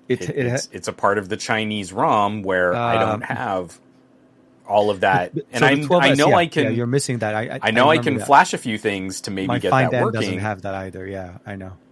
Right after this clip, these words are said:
Speaker 2: But
Speaker 1: I
Speaker 2: I can still tell my twelve S, "Bluetooth a file
Speaker 1: Bluetooth a file, yeah.
Speaker 2: over to my Pixel," and I can share from the Pixel whenever I wanna share a photo from the twelve S Ultra, and I literally cannot do that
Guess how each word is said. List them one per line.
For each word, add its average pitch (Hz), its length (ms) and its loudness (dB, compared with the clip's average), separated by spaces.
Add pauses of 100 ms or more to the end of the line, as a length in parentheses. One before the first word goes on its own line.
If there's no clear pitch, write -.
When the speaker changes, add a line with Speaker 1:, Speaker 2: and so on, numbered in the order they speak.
(640)
Speaker 2:
But 107 380 2
Speaker 1:
I 107 120 -12 (360)
Speaker 2:
I 127 220 4
can 180 200 -6
still 135 320 0
tell 196 280 -4
my 143 180 0
twelve 110 380 0
S, 143 480 -2 (1000)
"Bluetooth 143 600 0
a 147 60 0
file 160 460 2
Speaker 1:
Bluetooth 143 100 -8
a - 20 -18
file, 120 380 -10
yeah. 113 100 0
Speaker 2:
over 113 460 2
to - 200 -8
my 110 220 0
Pixel," 92 680 -2
and 95 160 -6
I 90 160 -4
can 92 240 -10
share 87 400 -4
from 90 220 -8
the 82 100 -8
Pixel 87 680 -8 (420)
whenever 95 340 -2
I 92 100 0
wanna 90 300 -6
share 85 260 -4
a 82 60 -6
photo 85 380 -4
from 82 180 -16
the 80 80 -14
twelve 80 260 -8
S 76 140 -8
Ultra, 90 480 -4
and 87 100 -14
I 87 140 -8
literally 98 560 -4
cannot 85 400 -12
do 85 180 -12
that 76 320 -10